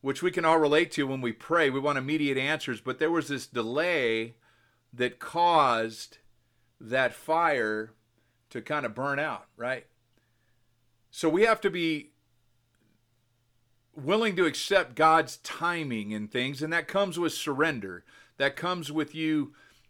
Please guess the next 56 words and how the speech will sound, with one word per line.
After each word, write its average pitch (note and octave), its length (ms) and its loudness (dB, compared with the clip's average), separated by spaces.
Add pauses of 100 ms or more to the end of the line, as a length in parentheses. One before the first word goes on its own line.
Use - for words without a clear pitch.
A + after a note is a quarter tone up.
(260)
placing G3+ 460 0
your E3+ 120 2
hands D#3+ 360 0
in B2+ 140 -4
front B2+ 240 -2
of A2 80 -2
you, A2 100 -2
right? C3 240 0
Cupping F#3+ 400 2
your D#3+ 140 0
hands D3+ 400 -2
together, B2 520 0
and A2+ 160 -2
in E3+ 280 -2
your E3+ 160 0
hands D3+ 480 -4
are B2+ 100 0
the A2+ 140 0
things D3 560 -6
that B2+ 160 -2
are A2+ 80 0
happening C3+ 480 -2
in A#2+ 80 -6
your A2+ 140 -2
life. A#2 360 -2 (400)
And C#3 160 -2
there's D3 160 2
some G#3+ 260 2
of F#3+ 140 6
them F3 160 -2
you D#3 80 -2
can D3 160 -2
do F3 180 -2
things B2+ 340 -8
about. G2+ 400 -4
So C#3+ 100 -6
you D3 140 0
do D3 160 2
everything G#3 460 2
you E3+ 80 -2
can D#3 200 -2
do D#3 180 4
about B2+ 300 2
those A#2 240 -4
things C3+ 680 -6
that A#2+ 160 -4
God's C3 320 4
given C3 280 -6
you A#2+ 120 -6
the A2 80 -4
wisdom A#2+ 480 -4
and A#2 80 -6
the A2 60 -6
gifting A#2 440 -8
to C3+ 100 -8
do, G2+ 360 -10